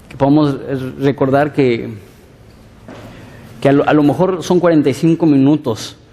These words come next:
pero somos cuatrocientas, a lo mejor más personas aquí reunidas. Este, entonces son, si, si fue una hora hoy, son cuatrocientas horas que tú me has dado a mí para ser responsable por ellos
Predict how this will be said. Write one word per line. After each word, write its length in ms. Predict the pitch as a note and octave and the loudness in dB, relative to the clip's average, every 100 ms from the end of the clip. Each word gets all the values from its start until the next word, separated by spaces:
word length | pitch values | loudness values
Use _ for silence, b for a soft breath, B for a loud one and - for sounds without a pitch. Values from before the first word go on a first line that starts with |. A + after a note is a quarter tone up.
| - - | -10 -4
pero 140 | C3+ | -2
somos 260 | E3+ F3+ - | 0 0 -2
cuatrocientas, 760 | C#3+ B2+ A#2+ C#3+ D#3 - - - - B2+ | -4 -2 -2 0 0 -4 -14 -20 -18 -8
a 100 | - | -2
lo 100 | B2+ | 0
mejor 320 | A#2+ A#2 B2+ C3 | 0 -2 0 2
más 340 | B2+ D3 C#3+ | 2 0 -2
personas 460 | - A#2+ C#3+ C#3 C3+ | -4 -2 0 0 -2
aquí 220 | - C3+ | -2 0
reunidas. 720 | C3+ B2 B2+ C3+ E3 E3+ - B B B B B B - | 2 2 2 2 0 -4 -14 B B B B B B -2
Este, 800 | C3 A2+ - C3 B2 B2 A#2 - | -2 -2 -2 0 2 0 -2 -6
entonces 360 | C3 D#3 E3+ D#3+ | -2 0 0 0
son, 400 | E3 E3 C3+ B2 - | 2 2 -2 -8 -20
si, 360 | - - C3 A#2+ | -6 0 2 0
si 140 | A#2 | -4
fue 180 | B2+ D3+ | -2 2
una 300 | D3+ D#3+ D3 | 2 2 2
hora 420 | B2+ C3+ D3+ D#3+ B2 | 0 0 0 -2 -2
hoy, 260 | B2+ E3+ F3 - - b b | 0 0 -4 -18 -20 b b
son 260 | - F#3 | 0 0
cuatrocientas 840 | F#3 F3 - B2+ - F3 F3 E3+ - | 0 -2 -2 -2 0 0 0 -4 -4
horas 320 | - D#3 C#3 - | -2 0 0 -4
que 100 | B2+ | -2
tú 120 | C#3+ | 2
me 140 | D3+ | 2
has 120 | D3 | 2
dado 300 | C3 C#3+ D3 | 0 0 0
a 60 | C3+ | 0
mí 180 | B2+ C#3+ | 2 0
para 180 | C3+ A2+ | 0 -2
ser 180 | C3+ C#3 | -2 -2
responsable 720 | B2+ - A#2+ A2 C3+ D3+ D#3+ | -4 -4 -6 -2 0 2 0
por 260 | D#3 A#2+ B2+ | -4 -4 -2
ellos 500 | E3+ G3+ A#3 - | 0 0 -4 -6